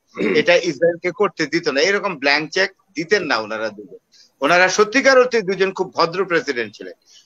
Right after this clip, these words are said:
আমি আজকে একটা কথা ডিসক্লোজ করি এখানে, আহ,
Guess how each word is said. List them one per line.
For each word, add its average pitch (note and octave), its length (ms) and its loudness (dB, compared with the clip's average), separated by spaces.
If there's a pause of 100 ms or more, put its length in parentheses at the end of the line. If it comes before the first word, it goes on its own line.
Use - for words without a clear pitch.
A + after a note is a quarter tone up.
(160)
আমি G3+ 280 4
আজকে A3+ 260 2
একটা A3 300 2
কথা F3+ 260 2
ডিসক্লোজ F3 460 -2
করি D#3 220 2
এখানে, D#3+ 400 2 (420)
আহ, D3 360 4